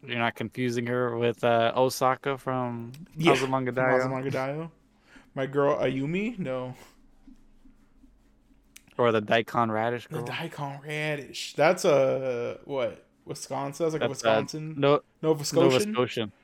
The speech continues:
Speaker 2: Yeah,
Speaker 1: Nova
Speaker 2: Nova
Speaker 1: Scotian
Speaker 2: Scotian.
Speaker 1: accent.
Speaker 2: Yeah. I hit him on the head with a Daikon Radish. Yeah.
Speaker 1: <laughs>
Speaker 2: Really, really good.
Speaker 1: It's a good accent.
Speaker 2: Yeah. Anything else, Jay, you wanna mention? Like,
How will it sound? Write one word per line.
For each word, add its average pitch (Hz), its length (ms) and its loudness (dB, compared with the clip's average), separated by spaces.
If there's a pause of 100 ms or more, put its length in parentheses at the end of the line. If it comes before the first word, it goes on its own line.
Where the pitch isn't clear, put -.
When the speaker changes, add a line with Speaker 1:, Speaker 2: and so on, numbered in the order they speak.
(200)
Speaker 2:
Yeah, 135 120 -8
Speaker 1:
Nova 127 140 -4
Speaker 2:
Nova 139 40 -4
Speaker 1:
Scotian 127 380 -6
Speaker 2:
Scotian. 151 260 -8
Speaker 1:
accent. 135 200 -12 (140)
Speaker 2:
Yeah. 131 260 -10 (460)
I 139 60 -16
hit 180 260 0
him 156 140 -2
on 143 80 -2
the 139 80 -2
head 160 440 0
with 135 120 -12
a 127 60 -10
Daikon 147 800 -6
Radish. 135 1000 -6
Yeah. - 920 -16
Speaker 1:
<laughs> - 60 -20 (540)
Speaker 2:
Really, 139 280 -8
really 143 260 -6
good. 160 360 0 (680)
Speaker 1:
It's - 80 -20
a 120 60 -12
good 139 180 0
accent. 147 460 -2 (100)
Speaker 2:
Yeah. 143 300 -2
Anything 339 400 6
else, 311 240 2
Jay, 311 100 2
you 311 80 2
wanna 302 140 0
mention? 294 480 -2 (260)
Like, 156 480 0